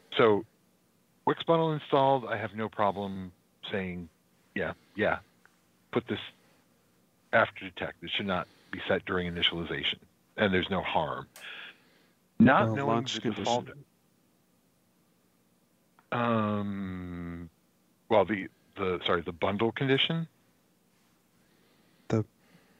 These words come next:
Speaker 2: like, the Wix Standard B A launch condition.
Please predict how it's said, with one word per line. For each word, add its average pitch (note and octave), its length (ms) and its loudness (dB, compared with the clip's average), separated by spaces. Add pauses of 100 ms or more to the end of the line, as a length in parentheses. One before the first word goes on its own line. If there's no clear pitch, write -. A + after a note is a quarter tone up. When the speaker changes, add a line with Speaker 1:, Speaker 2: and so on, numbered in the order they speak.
(300)
Speaker 2:
like, A2 220 2
the A2+ 120 4
Wix A2 260 2
Standard G#2+ 360 4
B G#2 160 2
A F#2 460 0 (180)
launch F#2+ 340 -4
condition. - 540 -10